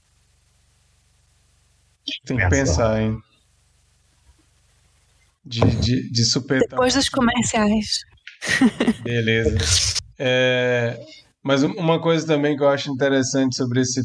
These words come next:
Speaker 1: filme, o, o Tommy,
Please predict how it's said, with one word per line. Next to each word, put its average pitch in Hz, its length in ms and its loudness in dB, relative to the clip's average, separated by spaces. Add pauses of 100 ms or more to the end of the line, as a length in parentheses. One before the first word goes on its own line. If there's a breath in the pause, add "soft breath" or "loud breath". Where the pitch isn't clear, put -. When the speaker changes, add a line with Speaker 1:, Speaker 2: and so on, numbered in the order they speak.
Speaker 1:
filme, 143 500 0 (2250)
o, 226 380 -2
o 175 140 -4
Tommy, 151 600 0